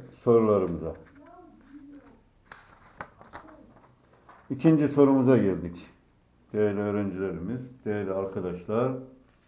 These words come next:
Soruyu hemen size okuyorum.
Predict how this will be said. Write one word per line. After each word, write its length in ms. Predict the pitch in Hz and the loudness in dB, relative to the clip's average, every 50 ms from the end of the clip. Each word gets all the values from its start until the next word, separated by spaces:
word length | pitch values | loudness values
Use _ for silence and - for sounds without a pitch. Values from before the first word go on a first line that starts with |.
| _ - - - _ _ _ _ _ - - - - - - - - - _ _ _ _ - _ _ _ _ _ _ _ _ _ _ _ _ _ _ - _ _ _ - - - - - - | _ -20 -20 -20 _ _ _ _ _ -20 -20 -20 -20 -20 -20 -20 -20 -20 _ _ _ _ -20 _ _ _ _ _ _ _ _ _ _ _ _ _ _ -20 _ _ _ -20 -20 -20 -20 -8 0
Soruyu 360 | - 131 131 131 127 113 113 | 4 6 8 8 8 6 6
hemen 280 | 117 120 120 120 117 107 | 6 4 4 4 4 2
size 260 | 113 - 104 101 - | 0 -4 -4 -2 -2
okuyorum. 720 | - 101 - - - 135 135 135 135 135 135 135 139 139 | -2 0 2 4 4 4 4 4 4 4 4 4 2 0